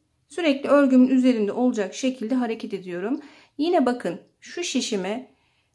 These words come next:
alttaki şişin, bakın şu şekilde duruyor. Şu şekilde altına alıp bu iki ilmeği örmeden alıp üzerine de bir tane ip dolamış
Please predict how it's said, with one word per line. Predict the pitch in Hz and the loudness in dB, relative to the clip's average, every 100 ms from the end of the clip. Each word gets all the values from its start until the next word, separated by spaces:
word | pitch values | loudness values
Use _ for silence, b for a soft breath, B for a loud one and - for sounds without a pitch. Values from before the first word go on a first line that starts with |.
| _ - | _ -2
alttaki | 226 226 285 285 | -2 -2 -10 -8
şişin, | 349 262 - 202 190 247 _ _ _ _ _ _ _ _ _ _ - | -6 -6 -4 -4 -6 -8 _ _ _ _ _ _ _ _ _ _ -16
bakın | 196 180 | -12 -12
şu | - 269 | -10 -6
şekilde | 269 220 185 180 | -6 -6 -10 -12
duruyor. | 180 175 214 262 b b b | -10 -6 -8 -8 b b b
Şu | - 359 | -14 -6
şekilde | 359 302 254 | -4 0 0
altına | - 247 262 269 233 | 4 4 2 0 0
alıp | 247 208 214 - _ _ _ _ _ _ _ _ _ _ - | 0 -2 -4 -12 _ _ _ _ _ _ _ _ _ _ -8
bu | - | -4
iki | 294 294 392 | -2 2 2
ilmeği | 339 233 190 180 - | 4 4 2 -2 -2
örmeden | 233 285 320 254 196 180 - | 2 2 4 2 2 -2 0
alıp | 262 262 302 | 2 2 0
üzerine | 302 302 311 277 | -4 0 4 4
de | 254 | 2
bir | 302 339 | -2 -4
tane | - 208 196 | -2 0 -2
ip | - 294 311 B B - | -4 -6 -6 B B -4
dolamış | 226 214 262 | 0 2 0